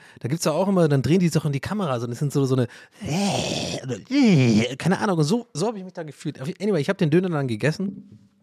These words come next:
und, ähm, war okay, ja. Und alles war so ein bisschen dreckig und irgendwie, keine Ahnung, es war einfach, es war einfach weird, es war ein Scheißdöner und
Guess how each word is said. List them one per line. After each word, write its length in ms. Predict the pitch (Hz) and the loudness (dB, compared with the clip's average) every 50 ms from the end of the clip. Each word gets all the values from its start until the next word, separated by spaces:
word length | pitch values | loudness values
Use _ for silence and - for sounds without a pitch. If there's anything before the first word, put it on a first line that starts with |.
| - - - - - - _ _ _ _ _ _ _ - - - - - - - - - - - - - | -20 -20 -20 -20 -20 -20 _ _ _ _ _ _ _ -20 -20 -20 -20 -20 -20 -20 -20 -20 -20 -20 -18 -6
und, 360 | - 135 127 123 123 123 107 | -2 0 2 2 2 0 2
ähm, 520 | 127 123 117 113 110 110 104 107 107 107 - _ _ _ _ _ _ _ _ _ _ _ _ _ _ _ _ _ _ _ _ _ | 2 4 4 4 4 4 2 0 -2 -4 -6 _ _ _ _ _ _ _ _ _ _ _ _ _ _ _ _ _ _ _ _ _
war 180 | - - 123 156 | -4 -2 0 0
okay, 540 | - - - 143 143 180 208 220 208 - _ _ _ _ _ | 0 2 4 4 4 4 4 2 -2 -6 _ _ _ _ _
ja. 260 | - 110 127 160 180 - _ _ _ _ _ _ _ _ _ _ _ _ _ _ _ _ _ - - | -4 -2 0 0 -2 -2 _ _ _ _ _ _ _ _ _ _ _ _ _ _ _ _ _ -12 -10
Und 160 | 131 131 127 | -10 -10 -8
alles 200 | 139 170 175 165 | -6 -6 -2 0
war 100 | 165 151 | 2 2
so 80 | 151 | 2
ein 40 | 151 | 2
bisschen 200 | 143 131 143 139 | 0 0 0 0
dreckig 400 | 120 120 151 - - 143 127 - | 0 0 0 0 0 -2 -2 -2
und 100 | 127 127 | -6 -8
irgendwie, 220 | 120 127 131 123 120 | -6 -6 -6 -8 -8
keine 240 | - - 135 117 | -8 -8 -8 -8
Ahnung, 140 | 104 107 113 | -6 -6 -6
es 100 | 110 - | -6 -4
war 80 | 117 110 | -4 -4
einfach, 300 | 113 104 - 104 - - - | -4 -2 -2 -4 -4 -6 -10
es 100 | 113 98 | -8 -4
war 80 | 120 120 | -2 -2
einfach 260 | 123 120 - 117 - | -2 0 -2 -2 0
weird, 180 | 127 131 127 - | 2 0 0 0
es 60 | - | 0
war 80 | 123 110 | 0 0
ein 60 | 110 | 0
Scheißdöner 580 | - - 131 143 - - 139 131 127 127 123 | 2 2 2 2 2 2 4 4 4 4 2
und 200 | 110 117 117 113 | 0 -2 -4 -4